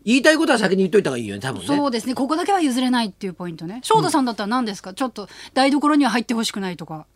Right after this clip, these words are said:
Speaker 2: <laughs> これ今までずっとね、一人上手で暮らしてらしたんで、聖域みたいな場所もあるじゃないですか。ここはいじられたくないとか。
Speaker 1: そうですね。
Speaker 2: はい。着物は触らないでくれとか。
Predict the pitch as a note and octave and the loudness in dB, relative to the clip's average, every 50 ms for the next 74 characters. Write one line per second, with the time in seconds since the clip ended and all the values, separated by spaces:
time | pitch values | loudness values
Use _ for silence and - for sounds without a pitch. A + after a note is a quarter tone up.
0 | - - - - G4+ - - F#4 - - - G4 - - - F#4 - - B3 A3+ | -14 -6 -2 -2 -2 0 0 -2 0 0 0 -2 -2 0 0 -2 -2 -2 -2 -6
1 | - - - - - - - A3 A3+ A3+ A3 A#3 A3+ A#3+ B3+ B3 B3 A#3 A3+ G#3 | -6 -6 -6 -8 -8 -8 -6 -6 -6 -6 -4 -4 -2 -2 -2 -2 -2 -2 -4 -4
2 | C4 C4+ C4 B3+ C4 C4 D4+ D#4 D#4+ D#4+ D4+ - - - C#4 C#4 C#4 B3+ B3+ C#4 | -4 -4 -4 -2 -2 0 2 2 2 2 0 -2 -2 -2 -2 -2 -2 0 0 0
3 | C4+ C4 A3+ A3 G#3 G#3+ G#3+ A3 G#3+ G#3 G3+ - - - _ _ _ - C#4 B3+ | 0 2 0 -2 -2 -2 -2 -2 -4 -4 -6 -10 -18 -20 _ _ _ -8 -6 -4
4 | B3+ C4 - - C4 C4 C#4 - - - A3+ G#3 G3+ G3 F#3+ F#3+ F#3+ F#3+ G3+ - | -4 -4 -4 -2 0 2 2 0 0 0 -2 -2 -2 -4 -4 -6 -6 -6 -8 -12
5 | - _ - - - D4+ D4 D4+ D4+ B3+ - D4 C#4+ C4+ A#3+ A3 G#3 G#3 G3 G#3 | -14 _ -12 -6 -4 -2 -2 0 0 0 2 2 2 2 0 -2 -2 0 -2 -2
6 | G#3+ A#3 G#3 A3 A#3+ B3 A3 G3 F#3 F#3 F3+ F3 E3 E3+ E3 D#3+ - - D#3 - | 0 0 0 0 0 0 0 -2 -4 -4 -4 -6 -6 -10 -12 -12 -14 -16 -18 -18
7 | - - - - - D4 C#4+ B3 F4+ F4+ - F4+ E4+ C4+ D4+ C#4 D4 C#4 C#4 A#3 | -18 -20 -10 -4 -4 -2 -2 -2 -2 -2 -2 -2 0 0 0 0 0 0 -2 -2
8 | B3+ G#3+ - G3+ F#3+ E3+ E3 D3+ - _ _ _ _ _ - E3+ - - - - | -4 -6 -6 -6 -6 -6 -8 -10 -14 _ _ _ _ _ -20 -20 -20 -20 -20 -16
9 | - - A3 A#3+ B3+ C4 C4 G#3 D3+ F#3+ G3 - - C#3+ C3 B2+ A#2 A2+ A#2+ - | -10 -6 -4 -2 0 0 -2 -2 -2 -4 -6 -6 -8 -8 -8 -8 -6 -6 -6 -6
10 | G3 F#3+ - - D4 D4+ E4+ F4+ F#4 F#4 F#4 F4 D#4+ D4+ D4 C#4+ C#4+ C#4 C#4+ C4+ | -6 -4 0 2 4 4 4 4 4 2 2 2 2 2 4 4 4 2 2 2
11 | B3 A3 F#3 - F3+ E3+ E3 E3 D#3 D#3+ D#3 | 0 -2 -4 -6 -8 -10 -10 -12 -14 -16 -18